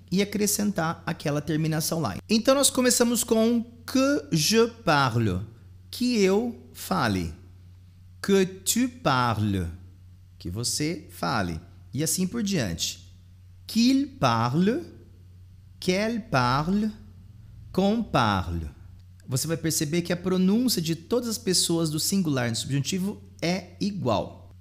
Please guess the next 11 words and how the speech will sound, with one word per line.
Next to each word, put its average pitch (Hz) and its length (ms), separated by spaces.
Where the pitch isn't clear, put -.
E 131 60
continuamos 175 520
com 101 340
que 170 180
nous 180 240
parlions, 135 920
que 170 80
vous 151 300
parliez, 185 880
qu'il 214 320
parle 165 600